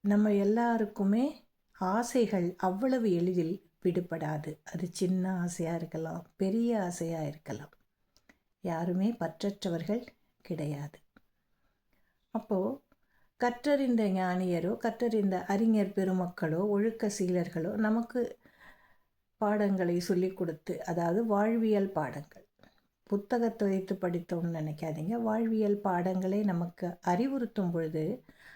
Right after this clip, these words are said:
அவற்றை முழுமையாக தெரிந்து கொண்டு, அத்தகைய நுணுக்கமான வாழ்க்கையின் உண்மை தத்துவங்களை உணர்ந்து கொண்டவர்கள்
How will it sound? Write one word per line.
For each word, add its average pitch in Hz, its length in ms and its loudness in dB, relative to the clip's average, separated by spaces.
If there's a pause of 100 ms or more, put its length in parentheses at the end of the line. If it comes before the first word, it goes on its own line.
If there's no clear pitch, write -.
(180)
அவற்றை 214 500 2
முழுமையாக 240 840 4
தெரிந்து 180 520 0
கொண்டு, 156 360 -6 (580)
அத்தகைய 196 960 -2 (460)
நுணுக்கமான 214 1200 0 (140)
வாழ்க்கையின் 208 840 2
உண்மை 226 580 4
தத்துவங்களை 185 920 0
உணர்ந்து 214 540 2
கொண்டவர்கள் 160 800 -2